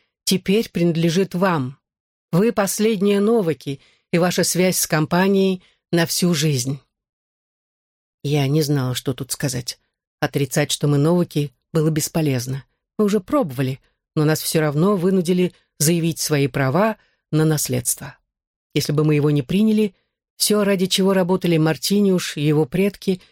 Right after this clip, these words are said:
перешло бы государству. Мартиниуш бы в гробу перевернулся.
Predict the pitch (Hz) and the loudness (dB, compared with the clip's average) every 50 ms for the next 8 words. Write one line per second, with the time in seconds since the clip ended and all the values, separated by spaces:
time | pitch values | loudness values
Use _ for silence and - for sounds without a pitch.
0 | _ _ - 185 170 175 - - 185 180 160 175 151 160 160 - 185 160 147 151 | _ _ -4 -2 -2 -2 0 0 0 0 0 0 -2 -2 -2 -2 -2 0 0 0
1 | 156 - - - - - 139 147 - _ _ _ _ _ _ _ _ _ _ _ | -2 -2 -6 -8 -12 -14 -18 -18 -18 _ _ _ _ _ _ _ _ _ _ _
2 | _ _ - 185 180 - - 233 226 226 220 202 185 220 220 185 170 165 190 196 | _ _ -2 -2 -2 0 0 2 2 2 2 0 0 0 0 0 0 0 0 0
3 | 185 151 175 220 254 - - 190 170 156 143 151 135 135 139 131 123 - - - | 0 0 0 -2 -2 -2 -2 -2 -2 0 0 -2 0 0 -2 -2 -2 -2 -4 -4
4 | - | -6